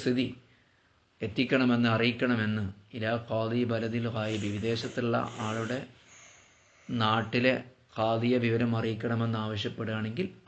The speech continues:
അജാബഹു, നിർബന്ധമായിട്ടും ഖാദി അതിന് മറുപടി നൽകേണ്ടതും അറിയിക്കേണ്ടതുമാണ്. കാരണം ഹക്ക്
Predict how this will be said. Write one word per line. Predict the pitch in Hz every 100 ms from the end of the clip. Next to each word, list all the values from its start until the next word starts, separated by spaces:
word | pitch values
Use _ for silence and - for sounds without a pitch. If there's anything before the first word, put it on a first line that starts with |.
| 113
അജാബഹു, | 101 104 104 92 - - _ _ _ _ - _ -
നിർബന്ധമായിട്ടും | 113 104 127 123 107 104 98 135 151 - _ -
ഖാദി | 104 107 117 - - - - -
അതിന് | 110 110 113
മറുപടി | 107 110 113
നൽകേണ്ടതും | 110 107 107 107 120 131
അറിയിക്കേണ്ടതുമാണ്. | 110 110 113 107 101 95 87 - - _ _ _ _ _ _ _ _ _ _ _ _ _ _ - - _ _ -
കാരണം | 104 101 104
ഹക്ക് | 98 - 135